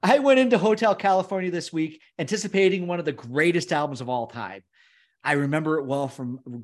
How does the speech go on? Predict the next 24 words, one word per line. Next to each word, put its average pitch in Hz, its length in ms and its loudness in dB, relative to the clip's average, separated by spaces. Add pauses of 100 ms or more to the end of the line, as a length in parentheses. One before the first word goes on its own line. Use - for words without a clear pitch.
you 147 140 -6
know, 120 80 -4
being 127 200 -2
a 117 60 -4
kid 127 260 -6
growing 117 300 -6
up. 143 300 -4 (500)
After 233 260 0
the 254 80 -4
first 262 320 -4
two 254 120 -4
songs, 214 560 -2 (320)
I 196 160 0
realized 226 460 0
I 220 40 -4
didn't 220 160 -4
really 214 160 0
care 214 320 -4
for 214 100 -12
the 196 80 -4
rest 190 240 -4
of 180 60 -10
the 165 140 -2
album. 156 400 -4